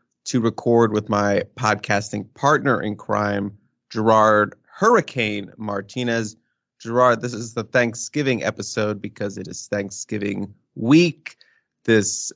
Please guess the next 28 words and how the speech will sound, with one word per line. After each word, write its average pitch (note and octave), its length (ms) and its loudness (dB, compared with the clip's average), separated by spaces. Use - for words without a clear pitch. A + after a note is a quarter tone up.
uh, G#2 300 0
pre-recording D3 1700 2
of G#2+ 220 -2
the G#2+ 80 2
show B2 340 2
was A2 180 0
taken A2 280 -2
over G#2+ 240 0
by F2 180 -4
Coliseum G#2+ 640 -4
Cats - 720 -4
and G2 180 -8
more G#2 240 2
rumors. A#2 800 2
I G#2+ 120 -2
don't C3 240 2
know C3 100 4
what's A2+ 260 0
in G#2+ 120 -4
store G#2 360 -2
for G2+ 120 -10
the G2 180 -4
actual G2+ 400 -6
recording G2+ 680 -6
of G2 320 -2
this G2+ 280 -2
episode, G2+ 640 -2
but - 320 0